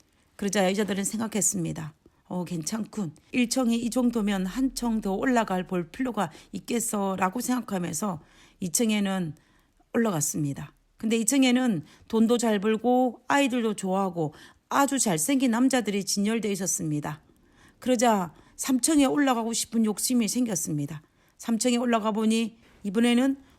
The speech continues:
돈도 잘 벌고 아이들도 좋아하고 아주 잘생겼고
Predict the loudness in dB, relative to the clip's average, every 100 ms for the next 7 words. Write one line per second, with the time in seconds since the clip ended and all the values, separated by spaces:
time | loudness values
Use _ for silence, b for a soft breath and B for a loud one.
0 | B 2 4 4 2 0 0 -2 -6 -6
1 | -10 -12 -20 B B 4 6 2 0 0
2 | 0 -2 -2 -4 -8 -12 _ -6 -4 -2
3 | -2 0 0 0 0 -2 -4 -6 -6